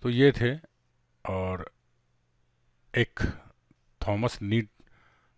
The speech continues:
अ, थॉमस किड थे, हालांकि ये किसी यूनिवर्सिटी से पढ़े हुए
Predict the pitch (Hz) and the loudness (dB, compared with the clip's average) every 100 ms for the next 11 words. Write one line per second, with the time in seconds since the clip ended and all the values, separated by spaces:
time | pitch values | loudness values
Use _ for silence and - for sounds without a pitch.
0 | _ - - - - - - 113 - _ | _ -18 -14 -14 -14 -16 -18 -20 -20 _
1 | _ _ _ _ _ _ _ _ _ _ | _ _ _ _ _ _ _ _ _ _
2 | _ _ _ _ _ _ _ _ _ _ | _ _ _ _ _ _ _ _ _ _
3 | - 98 95 92 95 98 - - - - | -12 -8 -6 -6 -6 -8 -10 -18 -20 -20
4 | - - - _ _ _ - _ _ - | -20 -20 -20 _ _ _ -20 _ _ -2
5 | 123 113 - 117 131 - _ _ _ _ | 0 0 -2 -2 -4 -10 _ _ _ _
6 | _ - 98 98 101 98 95 - 95 104 | _ -8 -4 -2 -2 -2 -4 -6 -8 -6
7 | 98 92 - 87 95 92 92 120 | -6 -6 -8 -10 -8 -6 -6 -6